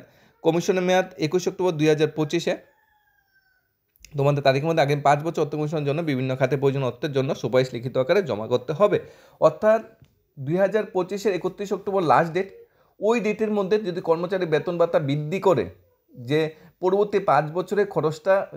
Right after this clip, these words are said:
কী হবে এটা চাইতে হবে। অনেক কর্মচারীদের বেতন ভাতা যদি বৃদ্ধি না করে খরচ বি-, বি-, খরচ চাওয়া হয় তাহলে তো অর্থ কমিশন দেবে না। তাহলে সু-, সু-, সু-, দুই হাজার সু-, ছাব্বিশের প-,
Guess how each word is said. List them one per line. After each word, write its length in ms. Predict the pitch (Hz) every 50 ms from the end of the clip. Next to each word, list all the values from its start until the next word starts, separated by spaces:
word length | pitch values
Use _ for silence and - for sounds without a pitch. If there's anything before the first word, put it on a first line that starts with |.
| 151 -
কী 100 | - 190
হবে 280 | 208 185 202 - 202 196
এটা 140 | 170 156 160
চাইতে 420 | 156 - - 151 190 208 - 196
হবে। 220 | 156 120 104 95 -
অনেক 180 | 117 135 147
কর্মচারীদের 560 | 139 - 151 156 165 180 175 208 190 190 208
বেতন 360 | 175 147 175 170 - 160 175 180
ভাতা 220 | 180 170 202 190
যদি 260 | 180 185 190 175 202
বৃদ্ধি 400 | 190 165 135 131 135 147 151 185
না 140 | 185 190 185
করে 220 | 180 190 190 190
খরচ 400 | 185 - - 139 143 147 147 - - -
বি-, 300 | 135 127 131 135 139 139 123
বি-, 300 | 135 139 143 143 139 139
খরচ 340 | - - 143 147 165 160 -
চাওয়া 240 | - 147 156 175 185
হয় 220 | 180 175 131 104 95 - - - - -
তাহলে 240 | - 127 131 143 151
তো 40 | 170
অর্থ 160 | 175 165 185
কমিশন 280 | 180 185 180 214 190 170
দেবে 200 | 196 214 214 202
না। 140 | 170 156 - - - _ _ _
তাহলে 420 | - 165 196 214 202 165 175 - - - _ _ _ _
সু-, 160 | - - -
সু-, 220 | 147 - - - 156
সু-, 160 | 160 - - -
দুই 320 | 151 139 139 131 131 139 165
হাজার 300 | 190 202 190 214 220 214 196 - - -
সু-, 440 | 147 - - 175 165 - - 143 143 139
ছাব্বিশের 500 | - 147 165 170 180 214 - - 208 208 214 - -
প-, 200 | 180 190 196